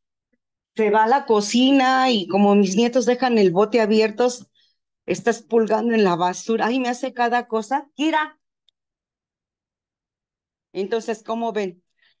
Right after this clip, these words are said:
Eh, miren, la actividad dos, como bien lo mencionan, sí está un poquito compleja. Está algo complicado hacer la, la actividad, o sea,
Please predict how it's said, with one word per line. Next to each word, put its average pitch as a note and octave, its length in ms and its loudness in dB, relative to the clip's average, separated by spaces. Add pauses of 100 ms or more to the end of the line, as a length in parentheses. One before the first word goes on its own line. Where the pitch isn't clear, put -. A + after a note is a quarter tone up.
(380)
Eh, A3+ 640 0 (120)
miren, B3 480 -6 (800)
la A#3+ 520 2
actividad C4+ 600 0
dos, D4 500 0 (300)
como A3+ 300 2
bien A#3+ 220 2
lo D4 100 2
mencionan, A#3+ 760 2 (640)
sí - 320 -2
está D#4 420 0
un C#4+ 300 2
poquito B3 600 -2
compleja. A3+ 800 -2 (920)
Está A#3+ 600 -4 (140)
algo A#3 360 -2
complicado G#3 1000 -2
hacer F3 400 -8
la, F3 420 -6
la E3+ 500 -6
actividad, F#3+ 640 -8 (200)
o - 20 -20
sea, G3+ 340 -10